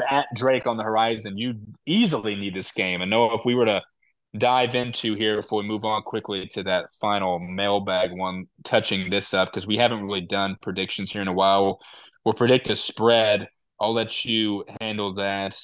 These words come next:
and we'll try to predict it. But if you said dog of the game with perhaps, yeah, it's perhaps some bigs. Yeah, I mean, I think it, it's really hard to say. It's almost like, uh, you know, like, we pick the same guys, and it's like you wanna pick someone different, but it's like you can't.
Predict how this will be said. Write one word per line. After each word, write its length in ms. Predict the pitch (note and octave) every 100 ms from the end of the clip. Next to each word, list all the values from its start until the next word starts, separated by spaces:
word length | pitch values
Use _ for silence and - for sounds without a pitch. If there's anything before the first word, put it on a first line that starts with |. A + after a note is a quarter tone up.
| -
and 160 | G2+ F#2+
we'll 80 | F#2+
try 160 | -
to 80 | G2+
predict 540 | F#2 - F#2 G2+ F#2+ F#2
it. 180 | F2+ -
But 140 | -
if 160 | - - -
you 180 | G#2+ A2
said 280 | - G#2+ G#2
dog 220 | G#2+ G#2
of 60 |
the 80 | F#2+
game 340 | F#2 G#2 G#2 G2
with 220 | F2+ - - - _ -
perhaps, 340 | F3 F#3 -
yeah, 220 | D3+ B2
it's 100 | A2
perhaps 360 | - F3 F3+ F3
some 160 | D3+ A#2
bigs. 440 | B2+ B2+ B2 -
Yeah, 220 | B2 A#2+
I 140 | A#2+ B2
mean, 140 | B2+
I 100 | C#3
think 340 | - C#3+ B2 - _ _ _ _ _ _ _ -
it, 200 | C#3+ C3
it's 140 | C3+ E3+
really 160 | D#3+
hard 240 | B2+ A#2+ G#2+
to 60 |
say. 400 | - A#2 G#2+ G#2+
It's 140 | G#2 A#2+
almost 320 | A#2+ A2 A#2+
like, 240 | G#2+ G#2
uh, 180 | F#2+ F#2
you 80 | G#2+
know, 140 | G#2
like, 140 | G#2 G#2
we 200 | G#2+ A#2+
pick 320 | - - C3
the 60 | A#2
same 340 | - G#2+ G2+
guys, 440 | F#2+ F#2+ F#2+ G2 G2
and 80 | G2
it's 120 | -
like 180 | - A2+
you 100 | A#2
wanna 200 | C#3+ B2+
pick 200 | B2+ -
someone 300 | B2 A#2 G#2
different, 380 | A2+ - A2
but 80 | G2+
it's 140 | G2 B2
like 160 | A2
you 80 | G2
can't. 480 | - B2+ B2+ B2+